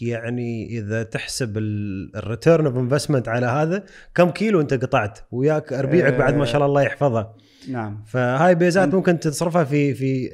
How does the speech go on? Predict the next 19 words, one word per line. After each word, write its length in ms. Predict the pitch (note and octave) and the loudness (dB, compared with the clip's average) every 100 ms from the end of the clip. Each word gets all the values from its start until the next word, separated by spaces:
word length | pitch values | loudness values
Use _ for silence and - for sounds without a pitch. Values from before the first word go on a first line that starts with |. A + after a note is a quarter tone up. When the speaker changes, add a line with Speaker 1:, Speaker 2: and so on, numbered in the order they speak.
| A#2 | -4
Speaker 1:
نص 280 | D#3 F#3 - | 0 2 2
سفرة، 300 | D#3+ - B2 | 2 2 2
ما 100 | C3+ | 2
بقول 300 | D3 C#3 C#3 | 2 2 2
سفرة 300 | D3 C#3 B2 | 4 2 2
بعد. 320 | G2+ G2 G#2 - C#3 | 0 -2 -4 -6 -8
Speaker 2:
آه. 240 | A#2 A#2+ A#2+ B2 | -8 -8 -8 -8
Speaker 1:
<laughs> 60 | - | -4
زين، 320 | F3 C#3+ G2 - - _ E3 | 0 -2 -4 -16 -20 _ -6
السؤال 340 | - G#3+ G3+ | -4 -2 -2
الثا-، 140 | E3 | -2
ال-، 380 | G3 F#3 B2+ - | -4 -2 -4 -6
اللي 160 | B2+ C3+ | -6 -4
أبغى 140 | C3+ | -4
أسألك 400 | D3 - C3+ - | -6 -6 -8 -8
إياه 80 | A#2 | -10
الحين 240 | G2 G2 | -8 -10
أبو 120 | F2+ F2 | -10 -12
سارة، 360 | - F2 - | -10 -12 -12